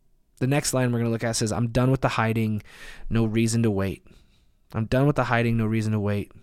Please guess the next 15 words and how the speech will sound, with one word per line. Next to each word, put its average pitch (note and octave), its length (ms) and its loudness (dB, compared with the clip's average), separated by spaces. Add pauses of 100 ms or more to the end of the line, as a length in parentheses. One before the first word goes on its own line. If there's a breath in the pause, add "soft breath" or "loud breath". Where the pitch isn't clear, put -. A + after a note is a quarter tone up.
(140)
So - 120 -2
the C#3 100 2
next D3+ 180 0
question A2 420 0
this G#2+ 160 -2
week G#2+ 200 -4
is, G2 200 -4 (480 loud breath)
what C3+ 540 4
are A#2 140 2
we A2 180 2
hiding? G2 480 -4 (500 soft breath)
What B2 160 2
are D3 60 4
we C#3+ 100 4
hiding? G#2+ 460 -2